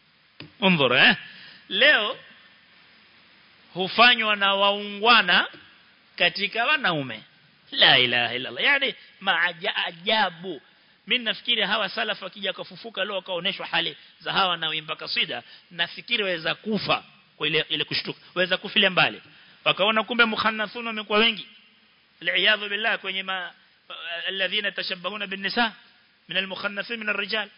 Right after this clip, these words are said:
Kumbe wamekuwa wengi namna hii, watashtuka. Wakiona kazi yao imeitukua wanaume. Wal-iyadhu billah. Kwa hivyo hiyo ndo maana al-qaina. Wal-ma'azif. Wal-qadhf. Qadhf nini? Ar-ramyu bil-hijara, naam.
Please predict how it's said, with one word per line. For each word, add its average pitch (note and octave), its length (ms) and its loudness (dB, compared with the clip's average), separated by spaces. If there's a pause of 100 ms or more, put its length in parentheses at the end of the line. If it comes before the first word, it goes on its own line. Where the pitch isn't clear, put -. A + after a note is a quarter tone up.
(200)
Kumbe A3+ 160 4
wamekuwa A3+ 280 0
wengi A#3 200 -2
namna A3+ 200 -10
hii, A#3+ 120 -8
watashtuka. G3 520 -6 (720)
Wakiona F#3 440 -2
kazi E3+ 260 -4
yao G3 100 -2
imeitukua E3 440 -6
wanaume. B2 380 -4 (220)
Wal-iyadhu C3 520 0
billah. G#2+ 280 -16 (2250)
Kwa E3+ 100 4
hivyo E3+ 80 6
hiyo G3+ 120 10
ndo F3+ 120 4
maana E3 320 4
al-qaina. D#3 600 2 (1600)
Wal-ma'azif. E3 800 8 (1500)
Wal-qadhf. D#3 760 4
Qadhf G#3 260 6
nini? G#3 360 4
Ar-ramyu F#3+ 480 4
bil-hijara, C#3 580 0
naam. A2 180 -12